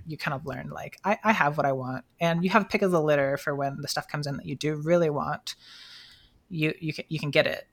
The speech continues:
Um, and, you know, I used to own a lot more stuff than I do now. You know, I've got, I've got three electric guitars.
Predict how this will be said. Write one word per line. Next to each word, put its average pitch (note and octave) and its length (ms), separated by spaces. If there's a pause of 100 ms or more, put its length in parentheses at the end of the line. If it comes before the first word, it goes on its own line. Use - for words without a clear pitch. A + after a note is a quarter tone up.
Um, D3+ 480 (720)
and, D3 440 (120)
you D#3+ 100
know, D3+ 60
I D#3 60
used F#3 200
to E3+ 100
own D#3+ 100
a D3+ 60
lot C#3 240
more C#3+ 120
stuff - 280
than C#3 140
I C3 100
do C3 200
now. C3 500
You D#3 100
know, - 100
I've D3 120
got, C3+ 280 (960)
I've - 60
got D3+ 140
three D#3 180
electric D3+ 340
guitars. D3 800